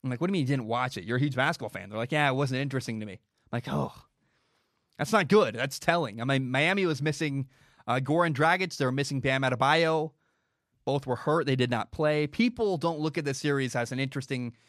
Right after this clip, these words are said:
competitive series at all. It's so bad for Miami. I mean, Myers Leonard was in the starting lineup for Miami in the N B A Finals. I watched him play a lot in Portland.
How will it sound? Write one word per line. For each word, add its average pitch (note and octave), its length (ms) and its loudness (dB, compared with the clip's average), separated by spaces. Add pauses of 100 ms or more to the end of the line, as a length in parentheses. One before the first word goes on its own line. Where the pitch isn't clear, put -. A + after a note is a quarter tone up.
(200)
competitive C#3+ 420 2
series C#3 320 -2
at A#2 120 -6
all. B2+ 200 0
It's B2 100 -8
so G3+ 160 4
bad C#3 300 2
for D3 80 -2
Miami. C3 400 -2 (880)
I F3+ 60 -4
mean, F#3 140 2
Myers G3 680 4
Leonard E3+ 420 0
was C#3 140 -4
in D3+ 80 -2
the C3+ 80 -2
starting D#3+ 400 0
lineup C3+ 320 0
for C3 140 -2
Miami A#2+ 420 -2 (960)
in C#3+ 80 -2
the C#3+ 140 2
N C#3+ 100 0
B C#3 140 2
A A#2+ 40 0
Finals. A#2+ 440 -6
I C#3+ 80 0
watched D3 320 -2
him C#3+ 80 -4
play C#3 160 -2
a B2+ 60 0
lot C3 240 0
in B2 80 -6
Portland. A#2 520 -4